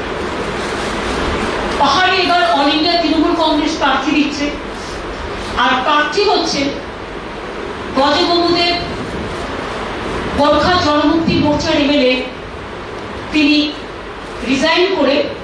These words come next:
দার্জিলিংয়ের এমএলএ, প্রার্থী হচ্ছেন মিস্টার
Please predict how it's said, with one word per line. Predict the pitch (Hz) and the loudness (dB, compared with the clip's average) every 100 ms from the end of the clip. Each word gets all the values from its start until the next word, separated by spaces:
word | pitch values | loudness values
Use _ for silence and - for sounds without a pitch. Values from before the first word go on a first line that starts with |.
| - - - - - | -12 -12 -12 -12 -4
দার্জিলিংয়ের | 262 269 302 302 285 269 | 0 2 4 6 6 4
এমএলএ, | 247 262 294 - - - - - - - | 4 4 4 2 -4 -12 -14 -14 -14 -4
প্রার্থী | 277 269 - 349 320 | 0 2 2 4 4
হচ্ছেন | 311 - 330 - - - - - 247 | 2 2 0 0 -4 -12 -14 -10 -4
মিস্টার | 277 320 302 | -2 0 2